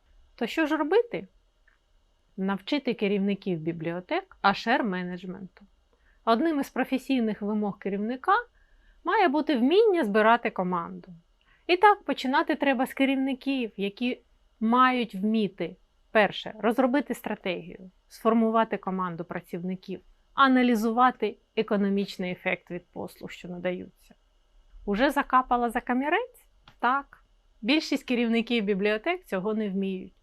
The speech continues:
Тому навчатися, навчатися, навчатися. І так, я за зміну на керівних посадах бібліотечних фахівців, які востаннє навчалися тридцять років тому,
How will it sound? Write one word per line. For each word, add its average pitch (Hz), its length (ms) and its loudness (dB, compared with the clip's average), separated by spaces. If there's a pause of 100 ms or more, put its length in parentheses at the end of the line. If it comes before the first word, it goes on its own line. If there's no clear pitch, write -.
(360)
Тому 202 280 0
навчатися, 294 880 -4 (380)
навчатися, 247 840 -6 (440)
навчатися. 175 720 -14 (320)
І 330 100 2 (240)
так, 254 360 8 (180)
я 226 260 6 (280)
за 208 480 6
зміну 208 720 2 (220)
на 196 120 0
керівних 190 440 0
посадах 175 480 -2
бібліотечних 175 640 -4
фахівців, 277 560 2
які 233 260 2
востаннє 294 480 4
навчалися 220 580 0
тридцять 190 420 -6
років 175 320 -8
тому, 175 320 -4